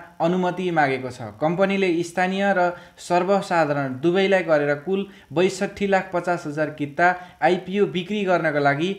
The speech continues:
अनुमति मागेको छ र प्रति किता सय रुपियाँको दरमा आइपिओ जारी हुँदैछ। र यसमा बिक्री प्रबन्धको काम भनेको लक्ष्मी क्यापिटल मार्केटले गर्दैछ भने ग्रिन भेन्चर्सले चाहिँ ओखलढुङ्गा र रामेछाप जिल्लाको सिमानामा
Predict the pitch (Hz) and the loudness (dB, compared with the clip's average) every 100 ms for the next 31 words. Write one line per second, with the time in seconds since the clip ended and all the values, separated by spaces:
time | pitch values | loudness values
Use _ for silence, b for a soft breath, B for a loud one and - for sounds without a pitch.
0 | B B 160 185 190 180 180 165 160 160 | B B 0 0 0 -2 0 4 4 2
1 | 170 196 190 180 180 175 156 170 185 185 | -4 -4 -6 -4 -4 -4 -4 -2 0 0
2 | 185 B - 175 185 196 165 170 165 156 | -2 B -8 0 2 4 2 0 -2 -2
3 | 147 143 143 151 175 - B - 175 180 | 0 2 2 2 -2 -4 B -2 0 0
4 | 165 160 170 175 B - 123 156 160 165 | 0 0 0 -2 B -14 2 4 6 4
5 | 127 120 120 120 104 B B 147 180 147 | 0 -6 -8 -8 -12 B B 2 4 4
6 | - 175 175 190 156 185 220 226 196 180 | 0 -8 -2 -4 -2 -4 -4 -2 0 0
7 | 170 165 165 156 151 147 123 117 143 180 | -2 -4 -6 -2 -2 -2 -4 -4 -2 -2
8 | 185 B B 131 170 175 214 214 196 165 | -2 B B 0 0 0 -6 -2 0 0
9 | 170 175 160 160 156 170 170 156 147 147 | 0 0 4 2 2 -6 -6 0 0 0
10 | 147 143 131 160 175 147 180 185 143 131 | -4 -4 -2 -4 -6 0 0 0 -2 -2
11 | 147 143 147 147 165 175 - 170 170 185 | -2 -2 -2 -2 -4 -10 -4 -4 0 0
12 | 180 151 175 175 156 151 147 165 156 139 | 0 0 2 2 2 2 0 -4 -6 -4
13 | 147 143 139 143 - 156 156 160 165 160 | -2 0 -2 -4 -8 -6 -2 0 0 -2